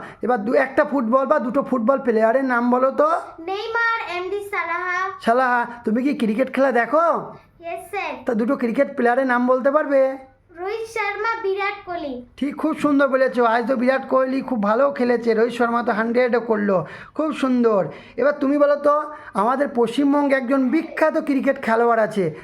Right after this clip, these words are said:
Speaker 1: তিনি আগে ক্যাপ্টেনও ছিলেন, ওনার বাড়ি কলকাতা, ওনার নামটা কি বলতে পারবে?
Speaker 2: সৌরভ গাঙ্গুলি।
Speaker 1: সৌরভ গাঙ্গুলি, তুমি খুব সুন্দর বলেছো। এবার তুমি আমাকে বলো তো যে, এবার তুমি বলো তো, ভাবো, তুমি ভাবো,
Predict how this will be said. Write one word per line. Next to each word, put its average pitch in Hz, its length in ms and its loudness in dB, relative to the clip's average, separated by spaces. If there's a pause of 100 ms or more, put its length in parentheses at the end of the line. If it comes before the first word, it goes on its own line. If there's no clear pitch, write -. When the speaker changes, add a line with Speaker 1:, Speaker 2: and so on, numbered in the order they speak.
Speaker 1:
তিনি 233 180 0
আগে 240 200 0
ক্যাপ্টেনও 254 580 0
ছিলেন, 220 400 0 (300)
ওনার 247 200 0
বাড়ি 233 220 0
কলকাতা, 240 560 0
ওনার 226 160 0
নামটা 233 300 0
কি 247 140 -2
বলতে 220 240 2
পারবে? 302 220 2
Speaker 2:
সৌরভ 453 320 -4
গাঙ্গুলি। 339 340 -6
Speaker 1:
সৌরভ 254 420 2
গাঙ্গুলি, 254 360 0
তুমি 262 180 0
খুব 330 320 -2
সুন্দর 262 380 2
বলেছো। 214 600 0 (260)
এবার 262 340 2
তুমি 262 180 0
আমাকে 269 260 2
বলো 262 240 2
তো 294 260 2 (580)
যে, 285 320 0 (440)
এবার 311 320 2
তুমি 294 180 2
বলো 285 200 4
তো, 294 160 2
ভাবো, 302 280 0
তুমি 294 280 0
ভাবো, 240 440 0